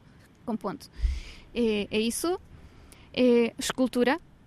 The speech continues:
ou seja, ver esculturas, é, ver exposições de esculturas, é, às vezes eu mesma fazer, porque tem a dimensão que têm, a plasticidade, a textura,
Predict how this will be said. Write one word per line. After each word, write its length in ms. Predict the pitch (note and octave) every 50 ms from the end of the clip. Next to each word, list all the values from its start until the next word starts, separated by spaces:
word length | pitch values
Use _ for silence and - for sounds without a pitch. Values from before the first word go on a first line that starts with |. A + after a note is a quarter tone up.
| - - - - - -
ou 160 | - G#3+ A3+
seja, 160 | - B3 A3+
ver 320 | G#3+ G3+ A3 E4+ F#4 F4 D#4
esculturas, 840 | C#4+ - - C4+ B3 - C#4 C#4 C4+ A#3 A3 G#3 G3+ A3 F#3+ -
é, 140 | - A3 A3+
ver 140 | F#3 A3+ A3+
exposições 540 | B3+ - - B3+ A#3+ B3+ A#3+ A#3 C4+ B3+ G#3
de 60 | -
esculturas, 680 | - - - - A#3+ - B3+ A#3+ A3 G#3+ G#3 G#3 G#3 -
é, 240 | - A3 G#3 G3+ G3 -
às 120 | A3+ A#3
vezes 240 | G3+ A#3+ B3+ A#3+ - B3
eu 80 | A#3
mesma 340 | A#3 B3 B3 A#3 - A#3+ A#3
fazer, 500 | - - A#3+ A#3+ - - A#3+ B3 C4 B3+ - - - - - - - - - - - - - - - - - -
porque 600 | A#3 C4 B3 - - - C4 C4 B3+ B3 B3 A#3+ - -
tem 680 | - C4+ C4+ C4 C4 C4 B3+ B3 B3 A#3+ A#3 A#3 - - - - - - - - - - -
a 120 | - A#3 A#3
dimensão 880 | G#3 A#3+ B3+ B3 A#3+ A#3+ A#3 A#3 A3 - - - D4+ D#4+ F4 F4+ E4
que 120 | - - -
têm, 580 | - B3 A3+ G#3+ G#3+ G#3+ G#3 G#3 G#3+ A#3 A#3+ - - - _ - - - - - - - -
a 80 | -
plasticidade, 960 | - - - A#3 A#3+ - - B3 A3+ - - A#3+ A#3 C#4 D4 D4 C#4 - - - - - -
a 100 | - A3
textura, 720 | A3 - A#3 A3+ - - - - D4 D#4+ C4+ B3+ G#3+ G#3 A3+